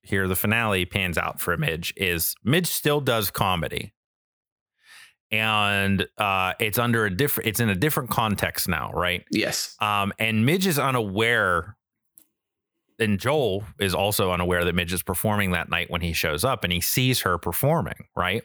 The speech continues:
Speaker 2: Yeah.
Speaker 1: And, like, you know, he's not looking great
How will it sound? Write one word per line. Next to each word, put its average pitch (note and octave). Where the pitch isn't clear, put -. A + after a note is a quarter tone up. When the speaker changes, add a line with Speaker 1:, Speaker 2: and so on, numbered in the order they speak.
Speaker 2:
Yeah. G#2
Speaker 1:
And, A2
like, G2+
you A#2
know, G#2
he's A#2
not D3+
looking C#3
great G#2+